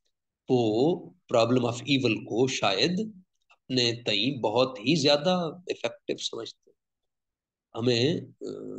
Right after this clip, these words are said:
इस पर इसरार है कि तुम्हारे बुनियादी मुकद्दमात बिल्कुल नाकिस हैं, कमजोर हैं, इन्हें रीविजिट करने की जरूरत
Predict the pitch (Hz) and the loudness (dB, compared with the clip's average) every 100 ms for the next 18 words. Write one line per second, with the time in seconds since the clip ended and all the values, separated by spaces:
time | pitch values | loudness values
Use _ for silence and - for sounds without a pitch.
0 | 101 110 110 - - - - 123 107 113 | -12 -14 -16 -18 -16 -12 -2 0 0 2
1 | 131 151 - 92 110 185 - _ _ _ | 4 4 2 -4 -6 -8 -12 _ _ _
2 | _ - 113 117 110 117 131 117 110 113 | _ -10 -6 -2 0 2 2 0 0 0
3 | 117 127 110 104 101 - 104 107 185 - | 2 0 0 -6 -10 -14 -4 2 2 0
4 | - _ _ _ _ _ _ _ 123 113 | -14 _ _ _ _ _ _ _ -4 -2
5 | 110 120 101 104 - 143 139 156 156 - | -2 -4 -2 -6 -2 -2 0 -2 -4 -8
6 | 104 104 104 131 170 185 - _ _ _ | -10 -6 0 2 2 -2 -10 _ _ _
7 | _ _ - 131 117 117 120 117 127 131 | _ _ 0 2 2 2 0 2 0 0
8 | - 113 120 110 98 104 147 | -6 -2 -2 -2 -6 0 0